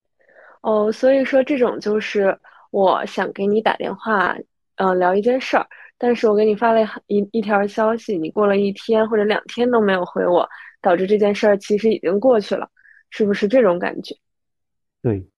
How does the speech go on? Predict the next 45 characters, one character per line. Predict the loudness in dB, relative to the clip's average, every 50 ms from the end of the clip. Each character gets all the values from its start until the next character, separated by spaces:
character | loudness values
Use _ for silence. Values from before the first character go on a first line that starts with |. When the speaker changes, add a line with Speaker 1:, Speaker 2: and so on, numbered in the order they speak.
| _
Speaker 2:
是， | _ -16 -8 -8 -6 -8 -8 _ _ _ _ _ _
就 | -4 -2 -2
是 | 0 0 -2
这 | -2 -2
种 | -4 -4 -6 -6 -6 -6
等 | -4 -4
了 | -4 -2
半 | -2 -2 -2 -2
天， | -4 -6 -6 -8 -10 -14 _ _ _ _ _ -20 _ _
那 | _ -10 -6 -4 -4 -4 -4
我 | -4 -6 -4
就 | -4 -4 -4 -4
再 | -4 -4 -6 -6
也 | -6
不 | -6 -8
等 | -8 -10 -10 -12 -12
了， | -14 -12
过 | -8 -8 -8
期 | -6 -6 -8
不 | -6 -6 -8
候， | -4 -4 -6 -6 _ _ _ _ _ _
所 | -8 -6
以 | -4 -4 -4
就 | -4 -4 -4 -4 -6
发 | -8 -8 -8 -8
送 | -8 -8 -8
一 | -6 -6
个 | -8 -8
重 | -8 -10 -10 -10 -8
置， | -8 -8 -8 -10 _ _
把 | -12 -10
这 | -8 -6
个 | -6 -6
连 | -8 -8 -8 -8 -8
接 | -6 -6 -8
释 | -8 -8 -10 -10
放 | -10 -8 -8
掉。 | -8 -8 -10 -10 _ _ _ _ _ _ _ _ _ _ _ _
这 | -10 -10
其 | -8 -6 -8 -6
实 | -4 -2 0 0 0 0 -2
都 | -4 -6 -8 -8
是 | -6 -4 -2
为 | -2 0
了， | 0 -2 -4 -6 -8 -10 -12